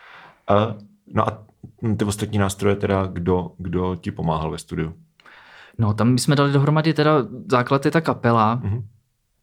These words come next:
Speaker 2: kde Filip Tománek hraje na bicí, Jakub Praška, eh, tam hrá-, nahrával kontrabas a nějakou basu a nějakou hrbasu ještě dohrával Tomáš sám,
Speaker 1: Mhm.
Speaker 2: protože on je původ-,
Speaker 1: Mhm.
Speaker 2: původem basák.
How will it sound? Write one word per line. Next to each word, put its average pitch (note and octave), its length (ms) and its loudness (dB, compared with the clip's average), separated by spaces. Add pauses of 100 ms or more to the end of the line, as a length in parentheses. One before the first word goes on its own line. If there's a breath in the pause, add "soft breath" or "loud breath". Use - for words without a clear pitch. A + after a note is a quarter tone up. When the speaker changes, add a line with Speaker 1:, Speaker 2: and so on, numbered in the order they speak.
(340)
Speaker 2:
kde A#2 280 0
Filip A#2+ 240 -4
Tománek B2 460 4
hraje B2 180 0
na G#2+ 80 0
bicí, B2+ 600 -4 (460 loud breath)
Jakub B2 280 0
Praška, D3 680 0 (840 loud breath)
eh, - 20 -4
tam A#2+ 200 2
hrá-, C3+ 180 2
nahrával C3+ 400 4
kontrabas B2 500 2
a - 60 -4
nějakou B2+ 300 2
basu A2 300 0
a A#2+ 40 2
nějakou A#2+ 300 2
hrbasu A2+ 340 -4
ještě - 180 -8
dohrával B2 360 0
Tomáš A#2 420 0
sám, C3 180 2
Speaker 1:
Mhm. G2+ 80 2
Speaker 2:
protože A2 180 0
on A2+ 120 2
je A#2 60 2
původ-, A2 520 -8
Speaker 1:
Mhm. - 140 -20
Speaker 2:
původem A#2 360 0
basák. A#2 600 -4